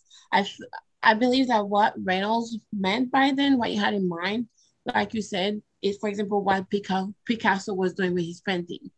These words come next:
Even if he's not doing it accurately, the painting, let's say the portrait, for example,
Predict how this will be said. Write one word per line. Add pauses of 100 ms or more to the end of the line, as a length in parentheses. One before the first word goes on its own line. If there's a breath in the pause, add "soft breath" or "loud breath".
(420 loud breath)
Even
if
he's
not (600)
doing
it
accurately,
the
painting, (180)
let's
say
the
portrait,
for
example,